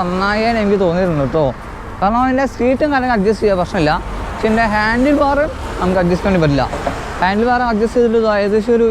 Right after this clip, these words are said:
ഈ ഒരു ലെവലൊക്കെ ആയിരുന്നെങ്കിൽ ഒന്നും കൂടെ സെറ്റ് ആയാനേ. പക്ഷേ നമ്മളിപ്പോൾ പിടിക്കുമ്പോൾ ഇങ്ങനെ പിടിക്കുന്നുണ്ട്, കഴുത്തും വേനയാവും,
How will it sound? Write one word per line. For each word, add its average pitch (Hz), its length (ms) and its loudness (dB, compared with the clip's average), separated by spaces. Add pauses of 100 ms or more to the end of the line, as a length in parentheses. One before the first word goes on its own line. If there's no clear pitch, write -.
(160)
ഈ - 20 2 (140)
ഒരു 269 140 0
ലെവലൊക്കെ 233 400 0 (160)
ആയിരുന്നെങ്കിൽ 220 520 2 (760)
ഒന്നും 185 200 2 (100)
കൂടെ 247 280 2
സെറ്റ് 262 280 -2
ആയാനേ. 165 280 0 (320)
പക്ഷേ 175 220 0 (160)
നമ്മളിപ്പോൾ 190 460 0
പിടിക്കുമ്പോൾ 190 380 0 (600)
ഇങ്ങനെ 208 360 2
പിടിക്കുന്നുണ്ട്, 202 520 2 (200)
കഴുത്തും 165 440 0
വേനയാവും, 196 340 0